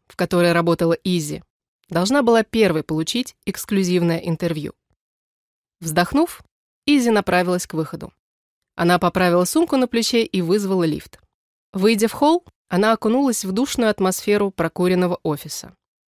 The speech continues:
«У каждого свои недостатки», подумала Изи, стараясь не кашлять от едкого дыма.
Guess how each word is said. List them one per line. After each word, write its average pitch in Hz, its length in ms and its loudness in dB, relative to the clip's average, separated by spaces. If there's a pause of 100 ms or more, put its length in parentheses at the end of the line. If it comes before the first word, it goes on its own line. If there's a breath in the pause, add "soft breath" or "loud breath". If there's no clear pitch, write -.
(380)
«У - 20 -20
каждого 285 380 2
свои 254 280 2
недостатки», 175 720 -2 (220)
подумала 165 380 0
Изи, 185 360 -2
стараясь 165 480 -2
не 202 100 0
кашлять - 460 -6
от - 200 -8
едкого 165 400 -2
дыма. 175 300 -2